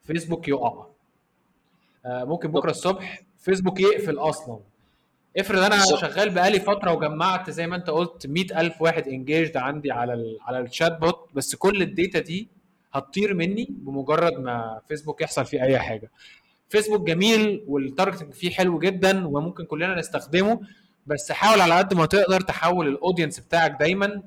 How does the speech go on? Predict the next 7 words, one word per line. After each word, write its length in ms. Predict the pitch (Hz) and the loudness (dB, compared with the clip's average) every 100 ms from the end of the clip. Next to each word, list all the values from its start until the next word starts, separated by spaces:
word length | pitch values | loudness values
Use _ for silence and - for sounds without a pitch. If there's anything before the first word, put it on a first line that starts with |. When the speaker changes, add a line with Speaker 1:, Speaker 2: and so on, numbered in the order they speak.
| 139 | -8
Speaker 1:
من 280 | 147 139 | -6 -6
شانل 520 | - 202 202 165 139 135 | -2 2 4 4 0 -2
انت 160 | 175 175 | -2 2
ما 100 | 156 | 2
عندكش 340 | 151 180 - | 2 0 0
كنترول 400 | - - 160 190 | -4 -2 2 4
عليها 540 | 160 151 208 226 254 | 6 4 4 2 0